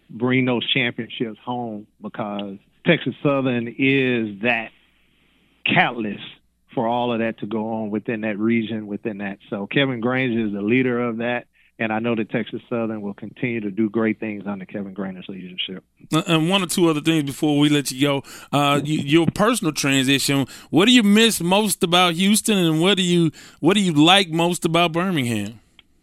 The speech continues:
Speaker 1: Wow. Let me go with, uh, what I miss most about Houston.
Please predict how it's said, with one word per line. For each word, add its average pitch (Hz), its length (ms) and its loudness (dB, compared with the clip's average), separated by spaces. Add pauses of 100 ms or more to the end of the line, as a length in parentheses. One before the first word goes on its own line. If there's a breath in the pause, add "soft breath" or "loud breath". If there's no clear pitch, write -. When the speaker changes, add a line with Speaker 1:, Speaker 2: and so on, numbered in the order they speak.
(260)
Speaker 1:
Wow. 131 600 0
Let 151 140 4
me 180 100 2
go 170 200 6
with, 156 340 2 (180)
uh, 127 240 -2
what 139 220 -2
I 135 60 -2
miss 139 340 0 (380)
most 123 420 -2
about 120 320 -2 (140)
Houston. 110 460 0